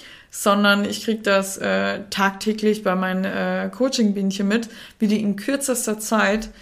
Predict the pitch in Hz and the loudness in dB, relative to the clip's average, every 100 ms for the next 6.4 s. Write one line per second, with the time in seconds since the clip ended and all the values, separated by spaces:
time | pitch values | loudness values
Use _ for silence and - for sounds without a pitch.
0 | - - 220 208 190 202 208 - 190 185 | -20 -6 0 0 2 2 0 -2 -2 0
1 | 185 190 185 202 190 196 196 220 - - | 0 -2 -4 -4 -2 0 2 0 -2 -14
2 | - 214 214 196 190 - 214 - - - | -4 -2 0 0 0 0 -4 -6 -16 -10
3 | 208 226 262 220 196 220 294 - - - | 2 4 4 2 2 2 0 -4 -20 -20
4 | - - 196 196 196 196 196 190 196 214 | -20 0 2 4 2 0 2 2 2 0
5 | 202 196 185 - 214 - 226 214 220 - | 0 0 -2 -4 -4 2 6 6 4 -2
6 | 208 208 220 247 | 0 4 6 4